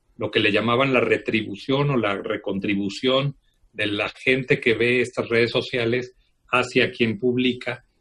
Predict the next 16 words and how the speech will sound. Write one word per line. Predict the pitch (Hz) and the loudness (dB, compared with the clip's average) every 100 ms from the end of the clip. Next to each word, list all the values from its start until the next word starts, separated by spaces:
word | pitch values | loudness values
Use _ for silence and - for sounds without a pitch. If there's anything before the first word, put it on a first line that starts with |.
| _ _ | _ _
Y | - 104 | 0 4
ahora | 131 | 4
me | 147 120 | 4 2
paso | 127 - - | 2 2 0
contestando | 123 104 110 - 123 131 | 0 0 -2 0 0 0
cien, | - 131 139 139 | 0 2 2 2
ciento | 135 127 131 | 0 2 2
veinte | 120 127 127 139 131 120 - | 4 2 2 2 2 2 0
emails | 127 127 127 131 - - | 0 2 2 2 -2 -4
y | 110 | -2
WhatsApps | 107 123 - 127 123 131 - - | 0 -2 -2 -2 -2 -2 -6 -6
y, | 107 98 95 98 - | -4 -2 -4 -6 -10
y | 101 98 | -8 -8
mensajes | 95 98 123 143 | -8 -6 -2 -2
de | 117 | 0
Facebook | - 123 127 | 2 0 0